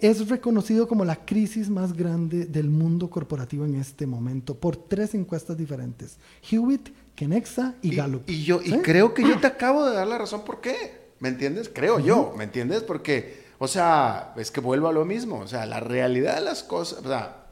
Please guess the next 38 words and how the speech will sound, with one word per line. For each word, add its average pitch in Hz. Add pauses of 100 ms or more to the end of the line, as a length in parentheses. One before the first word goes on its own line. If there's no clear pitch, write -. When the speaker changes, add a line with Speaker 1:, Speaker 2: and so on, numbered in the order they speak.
(300)
Speaker 2:
yo, 117 (240)
yo, 113
yo 110
vuelvo 151
a -
hacer 156
el 151
paralelismo 113
de, 95
de 90
una 107
relación, 117 (520)
eh, 107
es 143
más, 233
una 107
relación 160
personal, 214
incluso 214
en 254
cualquier 233
relación 226
personal, 220
puede 180
ser 220
de, 233
de, 151
de, 131
de, 127
de, 123
de, 117
de 113
pareja 175
o 190
no 214
incluso. 120
O -
sea, 170